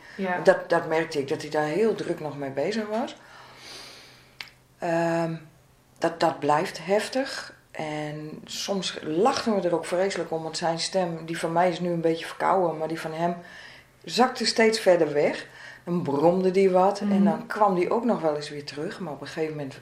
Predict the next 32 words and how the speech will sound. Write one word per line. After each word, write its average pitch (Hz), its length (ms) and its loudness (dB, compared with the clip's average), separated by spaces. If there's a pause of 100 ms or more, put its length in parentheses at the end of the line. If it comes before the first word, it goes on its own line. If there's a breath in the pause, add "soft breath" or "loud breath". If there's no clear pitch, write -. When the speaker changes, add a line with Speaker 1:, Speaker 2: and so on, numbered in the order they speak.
(140)
Speaker 2:
was 143 160 -8
zijn 139 120 -12
stem 143 260 -6
helemaal 135 480 -6
verdwenen. 165 540 -4 (1400 loud breath)
Maar 196 200 4
dan 190 260 4
zei 214 280 4
hij, 175 600 2 (240)
eh, 151 60 -4
dan 151 80 -8
moet 156 160 -10
ik - 60 -2
even 156 180 -6
een 151 80 -8
woord 175 220 -2
verzinnen, 151 440 -8 (580 soft breath)
"koffie", 240 720 2
maar 180 500 0 (200)
dan 180 140 -2
kreeg 233 280 -2
hij 202 100 -4
dat 185 140 4
niet 277 220 0
goed 233 240 -6
meer 202 260 0
uit 185 180 -4
zijn 170 180 -10
keel. 208 260 -2
En 165 80 -6
dan, 151 240 -8 (180)
"Hoei, 254 480 6